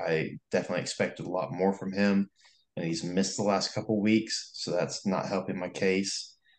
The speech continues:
Uh, Zay Flowers, pairing him up with Lamar, just getting both of those little combos has been, you know, enter-, enjoyable, to say the least. I don't typically, uh, get lucky enough to get stacks. Uh,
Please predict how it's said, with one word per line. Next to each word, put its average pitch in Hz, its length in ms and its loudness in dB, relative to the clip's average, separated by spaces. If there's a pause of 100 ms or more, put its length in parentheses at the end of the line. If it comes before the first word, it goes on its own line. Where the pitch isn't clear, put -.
(260)
Uh, 85 200 4
Zay 98 240 4
Flowers, 98 640 4
pairing 95 240 2
him 101 160 4
up 90 160 0
with 98 140 -2
Lamar, 90 580 4
just - 200 -8
getting 92 300 0
both - 160 4
of 98 140 -8
those 92 240 4
little 90 180 -2
combos 92 580 0
has 98 160 -8
been, 98 320 2 (680)
you 104 80 -2
know, 90 160 2
enter-, 113 340 4
enjoyable, 107 680 4 (140)
to - 60 -6
say 92 200 2
the - 80 -2
least. 92 240 -2
I 98 40 4
don't 98 200 4
typically, 92 800 0
uh, 90 160 2
get 90 260 0
lucky 92 260 0
enough 90 200 0
to 107 100 -2
get - 140 -4
stacks. - 680 2
Uh, 95 300 -2